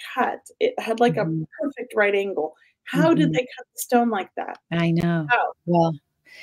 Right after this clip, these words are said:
Speaker 2: um, also, I think you went to the Valley of the Kings. I think you went there,
Speaker 1: We
Speaker 2: to
Speaker 1: did,
Speaker 2: the
Speaker 1: and
Speaker 2: Valley
Speaker 1: there's
Speaker 2: of the
Speaker 1: so many
Speaker 2: Kings.
Speaker 1: grave sites there in the hills.
Speaker 2: Mm-hmm.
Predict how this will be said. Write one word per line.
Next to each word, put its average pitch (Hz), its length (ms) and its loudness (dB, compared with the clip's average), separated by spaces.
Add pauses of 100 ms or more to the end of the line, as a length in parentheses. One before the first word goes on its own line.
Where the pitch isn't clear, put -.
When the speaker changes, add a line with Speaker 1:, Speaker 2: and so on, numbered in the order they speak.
(1080)
Speaker 2:
um, 208 260 8
also, 277 400 12
I 233 100 10
think 339 300 8
you 302 80 10
went 240 140 8
to 190 60 4
the 196 80 8
Valley 196 380 10
of 180 80 8
the 185 80 4
Kings. 190 580 2
I 185 120 2
think 339 340 4
you 202 80 6
went 170 240 2
there, 160 260 2
Speaker 1:
We 226 100 2
Speaker 2:
to 214 140 -4
Speaker 1:
did, 240 280 6
Speaker 2:
the - 40 6
Speaker 1:
and 180 60 2
Speaker 2:
Valley 202 280 8
Speaker 1:
there's 214 80 10
Speaker 2:
of - 40 -2
the 190 120 0
Speaker 1:
so - 120 4
many 247 240 8
Speaker 2:
Kings. 220 200 4
Speaker 1:
grave 202 280 2
sites 175 480 0
there 170 180 0
in 165 100 -2
the 165 100 0
hills. 175 460 0
Speaker 2:
Mm-hmm. 165 160 -4